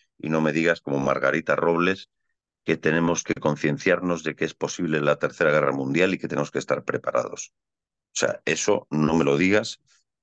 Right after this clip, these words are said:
porque me entran ganas de no volver a votar, ni a ti, ni a tus socios, ni a nadie. Eh,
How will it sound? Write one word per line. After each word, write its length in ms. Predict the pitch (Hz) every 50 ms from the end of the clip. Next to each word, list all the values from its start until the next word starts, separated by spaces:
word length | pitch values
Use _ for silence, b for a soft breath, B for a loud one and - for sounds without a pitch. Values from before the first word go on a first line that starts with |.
| _ _ _
porque 340 | - 76 73 71 - 71 67
me 100 | 69 76
entran 300 | 80 78 80 80 76 76
ganas 300 | 76 85 85 87 87 85
de 80 | 76 71
no 340 | 73 76 78 78 80 78 76
volver 360 | - 69 73 71 69 78 80 82
a 60 | 80
votar, 380 | 69 67 - - 78 - - - _ _ _ _ _ _ _ _ _ _ _ _ _
ni 320 | - 76 78 76 73 71 69
a 140 | 69 67
ti, 160 | - 90 101 104
ni 120 | 98 82
a 60 | 73
tus 260 | - 80 - 78 -
socios, 480 | - - 98 98 - - 120 113 113 104
ni 220 | 90 78 76 73
a 80 | 67 65
nadie. 460 | 73 80 80 71 65 58 57 - - _ _ _ _ _ _ _ _ _ _ -
Eh, 640 | 71 71 71 69 69 67 65 62 64 64 60 -